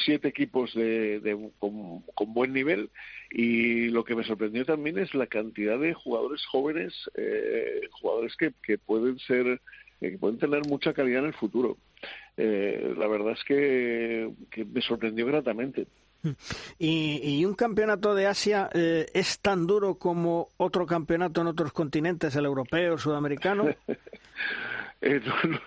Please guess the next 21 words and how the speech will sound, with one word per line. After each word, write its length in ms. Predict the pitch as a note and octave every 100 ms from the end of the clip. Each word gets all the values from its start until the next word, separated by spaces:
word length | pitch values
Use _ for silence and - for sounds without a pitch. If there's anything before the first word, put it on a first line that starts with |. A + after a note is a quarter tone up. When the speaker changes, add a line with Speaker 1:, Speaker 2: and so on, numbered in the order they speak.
| - - -
Speaker 1:
no 180 | B2 C#3
he 40 |
vivido, 600 | D#3+ E3 E3 D#3+ D#3+ D3 C3+
no 120 | D3
he 120 | D3
vivido 240 | D3+ C#3+ C#3+
los 220 | C3+ C3+
sudamericanos 760 | - C3+ C3 C#3 B2+ C#3+ D3+ D3+
ni 60 | C3+
el 80 | B2
africano, 560 | - A#2+ C#3+ C#3+ D3 - A2+ D3+
Speaker 2:
¿Eh? 320 | D#3 D3 G3 _
Speaker 1:
eh, 400 | - A#2+ A#2 A#2 A#2
pero 220 | A#2+ B2+
el 80 | B2+
campeonato 500 | B2+ A#2+ A#2+ A#2+ B2
de 140 | A#2
Asia 380 | A#2 C3 C3+ C#3+
es 180 | B2 B2+
muy 80 | A#2
complicado. 440 | A#2+ A2 -